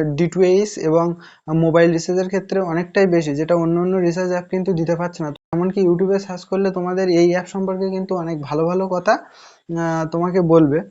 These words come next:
যে অ্যাপটাকে ইনস্টল করে তোমরা কিভাবে অনেক অনেক টাকা ইনকাম করতে পারো বা কমিশন পেতে পারো। তো এই ভিডিওর মাধ্যমে আমি তোমাদের বলবো এই অ্যাপ্লিকেশন থেকে তোমরা সম্পূর্ণভাবে বিরত থাকো বা এই অ্যাপ্লিকেশন তোমরা ইউজ করা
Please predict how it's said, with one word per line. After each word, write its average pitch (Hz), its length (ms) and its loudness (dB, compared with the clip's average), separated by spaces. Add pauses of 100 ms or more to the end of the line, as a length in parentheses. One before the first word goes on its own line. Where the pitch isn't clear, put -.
(260)
যে 165 80 2
অ্যাপটাকে 175 380 2
ইনস্টল 180 400 0
করে 214 340 -2 (200)
তোমরা 170 200 0
কিভাবে 170 320 0
অনেক 160 260 -2
অনেক 160 240 -8
টাকা 156 240 -4
ইনকাম 156 400 -4
করতে 156 240 -4
পারো 160 220 0
বা 165 120 0 (100)
কমিশন 170 420 -4
পেতে 165 220 -2
পারো। 127 220 -4 (520)
তো 165 60 0
এই 175 240 6
ভিডিওর 220 260 2
মাধ্যমে 220 360 0
আমি 208 200 0
তোমাদের 208 340 0
বলবো 190 360 0
এই 185 320 0
অ্যাপ্লিকেশন 170 520 -2
থেকে 196 260 -2
তোমরা 170 340 -6
সম্পূর্ণভাবে 170 600 -4
বিরত 156 340 -2
থাকো 175 300 -6
বা 165 160 -4
এই 156 260 0
অ্যাপ্লিকেশন 156 580 -6
তোমরা 170 240 -6
ইউজ 160 280 -4
করা 196 360 -4